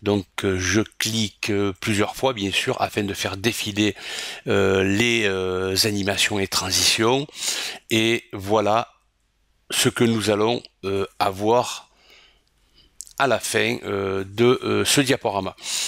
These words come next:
Alors, sans plus tarder, euh, allons voir comment élaborer cette présentation. Je vais donc fermer ce dossier et je vais ouvrir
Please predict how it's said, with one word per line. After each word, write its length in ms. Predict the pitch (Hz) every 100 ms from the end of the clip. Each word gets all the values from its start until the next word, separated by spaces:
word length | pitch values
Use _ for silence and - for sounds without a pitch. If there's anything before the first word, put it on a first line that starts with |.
| - - - - - -
Alors, 340 | 123 117 - _ _ -
sans 220 | - 175
plus 180 | 170 160
tarder, 600 | 170 143 139 156 156 147
euh, 560 | 117 110 107 110 110 107 - _ 120
allons 220 | 135 135
voir 300 | 131 139 -
comment 440 | - 147 151 139 127 _
élaborer 720 | 160 151 143 131 131 135 127 - 135
cette 300 | - 120 123
présentation. 720 | 120 110 101 98 - 123 143 156 - - - - _ _ _
Je 160 | 104 135
vais 160 | 135 135
donc 240 | 135 123
fermer 640 | - 175 139 147 147 131 - - - - - _ _ _ _ _ _ _ _ _ _ _ _
ce 180 | - 127
dossier 720 | 117 120 - 123 120 135 - -
et 160 | 120
je 100 | 110
vais 320 | 104 113 120 - -
ouvrir 720 | 160 113 117 113 107 -